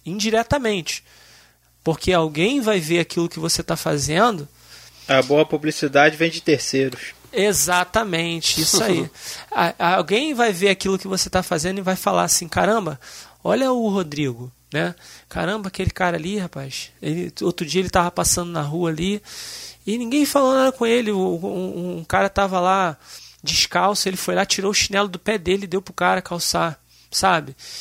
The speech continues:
Speaker 1: E, ou então, "Olha lá o Daniel, caramba, o Daniel, ele tava, poxa, toda vez que o Daniel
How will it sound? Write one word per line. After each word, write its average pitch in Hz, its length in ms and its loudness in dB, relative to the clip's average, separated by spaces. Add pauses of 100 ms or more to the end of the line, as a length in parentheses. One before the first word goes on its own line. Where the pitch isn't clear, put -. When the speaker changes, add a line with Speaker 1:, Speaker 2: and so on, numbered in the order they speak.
(240)
Speaker 1:
E, 190 320 -2
ou 190 240 2
então, 208 300 2
"Olha 240 180 2
lá 262 100 0
o 226 40 0
Daniel, 202 420 0
caramba, 208 440 -2
o - 20 -6
Daniel, 196 440 2
ele 220 200 0
tava, 208 460 2 (280)
poxa, 220 280 2
toda 247 360 0
vez 220 180 2
que - 60 -4
o 220 40 -6
Daniel 214 480 2